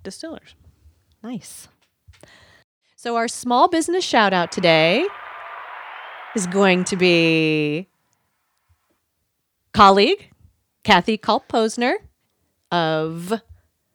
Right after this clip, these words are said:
Speaker 2: Transition Consulting and Coaching. I almost forgot what her business name was 'cause I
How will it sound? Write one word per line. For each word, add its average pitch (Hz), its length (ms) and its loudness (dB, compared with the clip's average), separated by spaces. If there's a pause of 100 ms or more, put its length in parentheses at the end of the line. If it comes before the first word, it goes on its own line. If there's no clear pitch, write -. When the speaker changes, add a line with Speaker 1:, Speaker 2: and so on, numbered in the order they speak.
(480)
Speaker 2:
Transition 226 640 0
Consulting 220 600 -2
and 190 120 -4
Coaching. 202 460 0
I 185 180 0
almost - 280 -8
forgot 190 260 0
what 165 100 -4
her 170 80 -2
business 208 460 -4
name 165 180 -4
was 160 200 -4
'cause 165 160 -6
I 160 360 -2